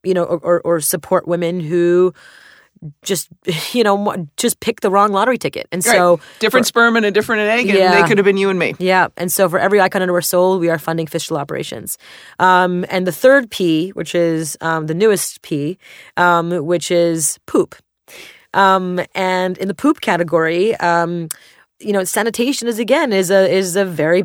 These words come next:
Speaker 1: taboo subject. Everyone wants to just wipe up and get out of there and be done with it, not talk about it, close the door, and, you know, run
Speaker 2: Hopefully
Speaker 1: away.
Speaker 2: it doesn't smell.
Speaker 1: And
Speaker 2: Yep,
Speaker 1: hope it doesn't
Speaker 2: yep.
Speaker 1: smell. And
Speaker 2: Or d-, someone will think it, think it was somebody else, not me.
Speaker 1: Yeah,
Speaker 2: Yep.
Speaker 1: and it's, and it's just another s-,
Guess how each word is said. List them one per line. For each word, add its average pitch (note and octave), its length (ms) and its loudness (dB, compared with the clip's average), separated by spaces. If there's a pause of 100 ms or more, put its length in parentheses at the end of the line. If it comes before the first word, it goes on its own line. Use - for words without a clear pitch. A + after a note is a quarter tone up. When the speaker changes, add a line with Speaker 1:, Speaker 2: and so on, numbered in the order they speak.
Speaker 1:
taboo F3+ 380 0
subject. E3+ 520 -2
Everyone G3 280 -2
wants F#3+ 160 -2
to F3+ 40 -4
just F#3 140 -4
wipe F3 380 0
up A3 180 2
and F3+ 160 -4
get F3 140 -4
out F3+ 120 4
of G3+ 80 0
there G#3 240 2
and G3+ 80 -2
be F#3+ 120 -4
done E3 180 -2
with F3+ 140 -2
it, A3 100 2
not E3+ 140 -4
talk D3+ 180 -4
about F3+ 240 2
it, G3+ 60 -4
close F3 180 -2
the F3 80 -2
door, E3+ 320 2
and, E3+ 240 0 (540)
you F#3+ 100 -2
know, F#3+ 100 4
run G3 200 4
Speaker 2:
Hopefully C#4 160 6
Speaker 1:
away. - 60 6
Speaker 2:
it - 20 4
doesn't A#3 240 4
smell. A#3 320 4
Speaker 1:
And G3 100 0
Speaker 2:
Yep, G#3+ 80 6
Speaker 1:
hope A3+ 120 6
it - 20 4
doesn't A3 160 4
Speaker 2:
yep. F#3+ 100 2
Speaker 1:
smell. A3 460 4
And G#3 240 0
Speaker 2:
Or A3+ 160 4
d-, A3+ 160 0
someone A#3 260 4
will A3+ 60 2
think A#3+ 240 0
it, G#3 120 -2
think A#3 160 -4
it A#3+ 40 -2
was A3+ 120 2
somebody A3+ 300 2
else, B3+ 220 2
not G#3 180 2
me. A3 240 2
Speaker 1:
Yeah, A3+ 460 6
Speaker 2:
Yep. - 100 -4
Speaker 1:
and G#3+ 120 0
it's, - 340 0
and G#3 180 -2
it's G#3 160 -2
just A#3+ 220 2
another F#3+ 320 0
s-, A3 200 -2